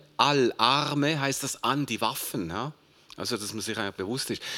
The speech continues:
Also, da sind wir ganz im, im extremen Pol, in diesen Polen. Und dass das Zwischen, was jetzt eben auch jetzt kommt, oder dank der Arbeit auch vom, vom Andres und von anderen, oder, ähm, ja, von Basel und, und, und so weiter, da,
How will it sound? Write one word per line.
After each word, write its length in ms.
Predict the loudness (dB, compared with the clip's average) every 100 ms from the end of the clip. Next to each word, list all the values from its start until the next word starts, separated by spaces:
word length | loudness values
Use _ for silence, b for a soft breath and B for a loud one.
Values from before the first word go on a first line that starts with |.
| B
Also, 180 | -2 0
da 80 | 2
sind 160 | 2
wir 100 | 4
ganz 280 | 2 2 0
im, 140 | -2
im 240 | -2 0 0
extremen 640 | 0 -2 0 2 4 2
Pol, 480 | 4 4 6 4 4
in 80 | 2
diesen 240 | 0 0
Polen. 420 | 2 6 6 6 2 B B
Und 160 | -2 0
dass 160 | 0 -2
das 240 | -4 -2
Zwischen, 640 | 4 6 6 2 0 -2 -2
was 180 | -6 -6
jetzt 140 | -4
eben 220 | -2 0 2
auch 420 | 4 6 6 2 B B B B B
jetzt 240 | 0 0 0
kommt, 480 | 6 8 8 6 2
oder 180 | 2
dank 340 | 0 0 0 0
der 100 | 0
Arbeit 420 | 2 2 0 -2
auch 220 | 2 2
vom, 260 | 2 -2 -2
vom 220 | -4 -4
Andres 440 | -2 -2 0 -2 -2
und 140 | -4
von 140 | -4
anderen, 500 | 0 2 2 2 2
oder, 260 | 2 0 -4 B B B -6
ähm, 380 | -4 -4 -6 -6
ja, 220 | -4 -4
von 260 | -6 -10 -4
Basel 320 | 0 0 -2
und, 200 | -4 -6
und, 520 | -8 -8 -8 -6 -6 -6
und 180 | -4
so 180 | -2 -2 -2
weiter, 260 | -4 -4
da, 260 | -2 -2